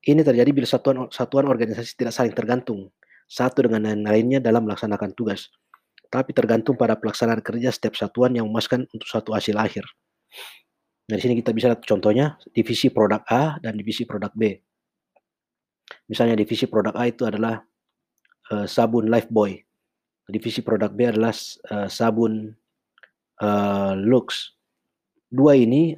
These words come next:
produk ini adalah produk dari, eh, perusahaan Unilever. Mereka tidak sama, mereka terpisah,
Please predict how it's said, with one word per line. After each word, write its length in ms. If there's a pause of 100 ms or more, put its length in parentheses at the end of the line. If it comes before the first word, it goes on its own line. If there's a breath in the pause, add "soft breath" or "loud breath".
(140)
produk 320
ini 160
adalah 240
produk 380
dari, 260 (540)
eh, 260
perusahaan 320
Unilever. 560 (1700)
Mereka 400
tidak 480 (480)
sama, 560
mereka 320
terpisah, 480